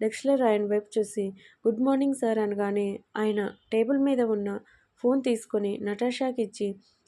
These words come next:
ఆ లెక్చరర్తో, "మీరు రండి నాతో" అని తీసుకెళ్ళాడు. నటాషా ఫోన్ని స్టైల్గా తిప్పుతూ క్లాస్లో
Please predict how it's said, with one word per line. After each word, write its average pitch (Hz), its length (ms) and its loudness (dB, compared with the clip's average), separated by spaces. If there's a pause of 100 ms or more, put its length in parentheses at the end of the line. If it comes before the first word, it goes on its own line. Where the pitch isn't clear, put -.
(100)
ఆ 220 40 0
లెక్చరర్తో, 220 720 -2 (400)
"మీరు 233 200 6
రండి 208 480 2 (280)
నాతో" 208 440 0 (100)
అని 202 400 -2 (640)
తీసుకెళ్ళాడు. 214 760 0
నటాషా 220 520 0 (140)
ఫోన్ని 233 560 0 (460)
స్టైల్గా 262 540 0
తిప్పుతూ 202 540 -4 (440)
క్లాస్లో 226 640 0